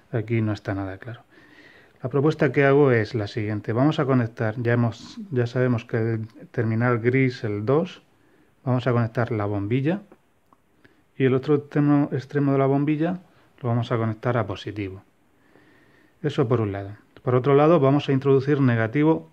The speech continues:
en las escobillas.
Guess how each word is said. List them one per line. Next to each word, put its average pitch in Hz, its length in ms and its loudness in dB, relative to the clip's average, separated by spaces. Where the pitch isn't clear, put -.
en 139 320 4
las 143 440 -2
escobillas. - 760 -10